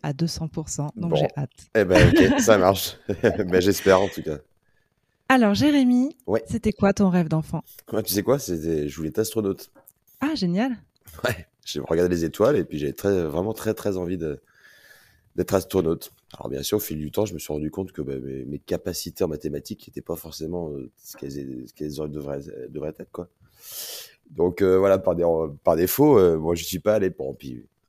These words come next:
Speaker 2: voilà, il y a un moment donné, il faut être réaliste aussi. C'est quand même, bon, tout le monde peut avoir un rêve qui y arriver, mais là, voilà, c'était, c'était ça, en tout cas. Voilà.
Speaker 1: Ok. Et du coup, ça t'a accompagné jusqu'à quel âge, ce rêve ?
Speaker 2: Ah, euh, jusqu'à, franchement, moi, jusqu'à douze ans, quoi.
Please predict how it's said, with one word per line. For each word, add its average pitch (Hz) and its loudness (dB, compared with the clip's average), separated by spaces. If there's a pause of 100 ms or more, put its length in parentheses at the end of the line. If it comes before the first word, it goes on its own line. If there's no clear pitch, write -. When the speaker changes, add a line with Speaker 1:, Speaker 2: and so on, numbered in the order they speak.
Speaker 2:
voilà, 65 -10
il - -8
y 57 -8
a - -10
un 65 -12
moment 71 -10
donné, 85 -4
il 85 -8
faut 82 -8
être - -12
réaliste 113 0
aussi. 110 -2
C'est 82 -8
quand 82 -4
même, 76 -8
bon, 67 -16 (360)
tout - -12
le 98 -2
monde 95 -2
peut 95 2
avoir 87 4
un 80 -4
rêve 85 0
qui 82 -10
y 73 -4
arriver, 90 -2
mais 85 -6 (540)
là, 71 -4
voilà, 65 -6
c'était, - -14
c'était 113 -6
ça, - -2
en - -10
tout 78 -16
cas. - -16 (640)
Voilà. 87 0
Speaker 1:
Ok. 269 -2
Et 208 2
du 220 2
coup, 294 0
ça 320 4
t'a 220 2
accompagné 202 2
jusqu'à 196 -4
quel 180 -2
âge, 185 -4
ce - -6
rêve ? 170 -2 (180)
Speaker 2:
Ah, 98 6
euh, 90 6
jusqu'à, 98 0
franchement, 107 -8
moi, 135 -4
jusqu'à 104 -4
douze 127 -2
ans, 196 -6
quoi. 120 -6